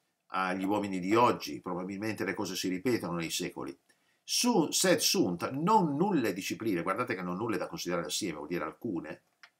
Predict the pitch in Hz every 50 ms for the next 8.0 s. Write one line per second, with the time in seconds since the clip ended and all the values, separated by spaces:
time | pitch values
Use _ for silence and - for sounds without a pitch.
0 | - - - - _ _ _ - - 185 185 135 - - - - _ _ _ _
1 | _ _ _ _ _ _ _ _ _ _ _ _ _ _ _ _ _ - - 160
2 | 156 - 220 233 254 247 214 165 - 139 107 104 110 113 117 151 190 185 160 117
3 | 95 92 98 95 104 131 143 123 98 85 - - 101 90 80 76 - 113 127 -
4 | - - - 247 240 - - - - 185 175 151 123 95 85 - _ _ _ _
5 | _ _ _ _ _ _ _ _ _ _ _ _ _ _ _ _ _ _ _ _
6 | _ _ _ _ _ _ _ _ _ - - - - _ _ - 139 139 135 -
7 | - 233 220 - 160 113 107 131 156 160 143 - 135 113 - - 69 - - -